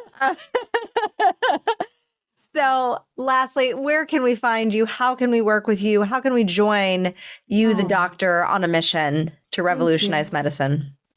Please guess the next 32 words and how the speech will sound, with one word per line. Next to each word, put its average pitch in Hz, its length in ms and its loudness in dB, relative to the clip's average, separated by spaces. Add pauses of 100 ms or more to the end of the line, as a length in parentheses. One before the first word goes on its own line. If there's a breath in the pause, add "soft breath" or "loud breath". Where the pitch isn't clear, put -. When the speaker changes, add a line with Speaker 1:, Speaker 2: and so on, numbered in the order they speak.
(120)
Speaker 2:
Thank 202 240 0
you. 208 80 2
Well, 208 180 0
it'll 214 160 2
all 208 200 2
be 202 160 0
in 180 100 0
the 175 80 0
show 185 220 -2
notes, 165 280 -2
but 185 120 -2
the 202 60 2
number 214 360 2
one 196 260 0
place 165 480 -2
that 165 200 -2
I 170 100 0
invite 175 520 -2 (180)
everybody, 165 540 -2
all 170 200 0
women, 160 380 0
is 160 320 -2 (460 loud breath)
join 214 400 2
us 269 360 -2 (220 loud breath)
on 190 160 0
the 185 100 4
Shame 190 420 0
Free 190 500 0
Anxiety 165 680 0
and 175 120 2
Depression 170 500 -2
Community 160 760 0